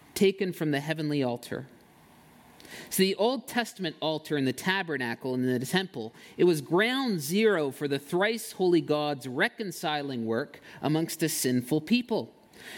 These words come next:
The people's sin was symbolically laid on a sacrificial animal by the priest, and the sinner was symbolically restored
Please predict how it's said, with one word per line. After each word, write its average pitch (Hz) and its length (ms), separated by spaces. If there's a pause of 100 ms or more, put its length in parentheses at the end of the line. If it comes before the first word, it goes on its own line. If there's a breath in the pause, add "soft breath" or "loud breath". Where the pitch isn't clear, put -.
(160 loud breath)
The 190 100
people's 220 400
sin 247 260
was 175 180
symbolically 196 640
laid 196 440
on 151 140
a 139 60
sacrificial 190 880
animal 180 420
by 120 160
the 120 80
priest, - 600 (320 loud breath)
and 156 140
the 147 60
sinner 269 400
was 147 280
symbolically 175 640
restored 208 680